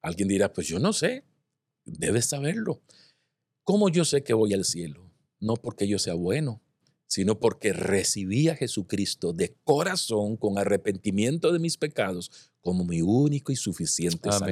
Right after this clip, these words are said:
Speaker 1: Salvador. Hazlo tú hoy conmigo y dile: "Señor Jesús,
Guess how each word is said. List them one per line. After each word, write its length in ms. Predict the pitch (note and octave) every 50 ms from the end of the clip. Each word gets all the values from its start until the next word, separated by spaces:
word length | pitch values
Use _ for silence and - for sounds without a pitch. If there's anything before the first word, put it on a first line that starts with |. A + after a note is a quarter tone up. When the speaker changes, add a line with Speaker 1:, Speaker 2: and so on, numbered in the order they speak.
| F#2
Speaker 1:
Salvador. 340 | E2+ D2+ D#2 - - - - _ _ _ _ _ _ _ _ _
Hazlo 420 | - G2+ A2+ A#2 C#3+ C#3+ C#3 C3+ B2+
tú 340 | - - C#3 D3 D3 C3+ B2+
hoy 220 | C#3 D3+ D3 A2+
conmigo 680 | - _ - E2+ E2 D#2+ D#2 D#2 D#2 E2 F2 G2 - - -
y 140 | C3+ G#2
dile: 280 | G2+ A2 A2+ A#2 B2+ B2
"Señor 380 | - - A2 G2 F#2+ G2+ G#2 G2+
Jesús, 640 | G#2+ G2+ - - - A2 C3+ C#3 - - - -